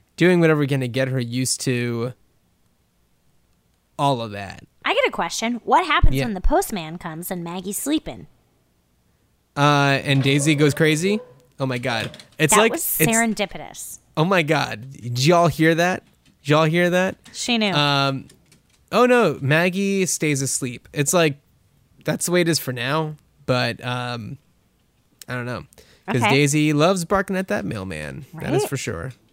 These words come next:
Speaker 2: Okay.
Speaker 1: So, um,
Speaker 2: Your challenge.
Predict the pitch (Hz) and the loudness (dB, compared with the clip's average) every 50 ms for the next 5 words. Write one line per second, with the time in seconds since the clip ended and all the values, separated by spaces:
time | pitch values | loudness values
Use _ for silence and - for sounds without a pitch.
0 | _ - - 285 240 202 156 156 151 _ _ _ - - - - - - 170 160 | _ -4 -2 -2 0 -2 -4 -6 -12 _ _ _ -6 -4 -4 0 2 4 4 4
1 | 156 151 147 - 143 139 139 135 135 135 131 135 139 131 120 - _ _ _ - | 4 2 0 0 0 0 2 2 2 0 0 -2 -2 -4 -6 -10 _ _ _ -2
2 | 208 277 339 453 523 - - 294 214 180 175 180 190 262 370 - - - | 2 4 4 4 4 2 2 0 0 0 -2 -4 -4 -4 -4 -4 -6 -6